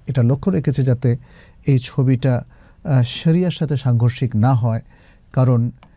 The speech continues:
আহ, সেখানে যেন পুরো চেহারা, নাক, মুখ এগুলো না আসে। এখানে যেমন আরেকটা দোয়া, আহ, যেমন, আহ, এটা হলো সালাম। সালাম, দুজন, আহ, আহ, আহ, যখন দেখা, আহ, করবে তখন তারা সালাম দেবে, এভাবে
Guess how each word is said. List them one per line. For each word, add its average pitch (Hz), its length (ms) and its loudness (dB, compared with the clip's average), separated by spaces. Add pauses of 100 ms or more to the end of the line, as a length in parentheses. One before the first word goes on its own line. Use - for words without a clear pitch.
(180)
আহ, 127 100 -2
সেখানে 131 340 0
যেন 127 220 0
পুরো 123 260 0
চেহারা, 123 420 2
নাক, 117 380 2
মুখ 117 360 0
এগুলো 120 260 2
না 117 100 2
আসে। 117 360 -6 (440)
এখানে 139 260 0
যেমন 131 180 2
আরেকটা 123 320 0
দোয়া, 120 240 2
আহ, 117 880 -2
যেমন, 117 280 2
আহ, 120 120 2 (220)
এটা 131 160 0
হলো 120 140 4
সালাম। 117 360 0 (840)
সালাম, 135 420 0 (160)
দুজন, 135 440 2 (120)
আহ, - 80 -20
আহ, 147 80 -10
আহ, 123 680 -4 (380)
যখন 131 280 2
দেখা, 123 540 0
আহ, 131 280 -12
করবে 147 300 2
তখন 131 240 -6
তারা 123 160 -2
সালাম 131 360 0
দেবে, 123 280 -2 (180)
এভাবে 113 440 2